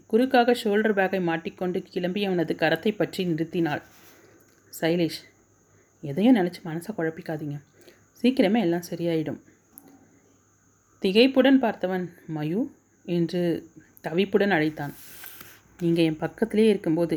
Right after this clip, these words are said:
எனக்கு என்ன கவலை? எல்லாத்தையும் சமாளிச்சிடுவேன்" என்றவள் அவனது தோளில் சாய்ந்து கொண்டாள். ஒரு கையால்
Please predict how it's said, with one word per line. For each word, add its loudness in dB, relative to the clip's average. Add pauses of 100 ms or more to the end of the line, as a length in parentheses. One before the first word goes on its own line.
(120)
எனக்கு -2
என்ன 0
கவலை? 0 (580)
எல்லாத்தையும் -4
சமாளிச்சிடுவேன்" 0 (100)
என்றவள் 2 (380)
அவனது 0
தோளில் 0
சாய்ந்து 0
கொண்டாள். -4 (840)
ஒரு 8
கையால் 6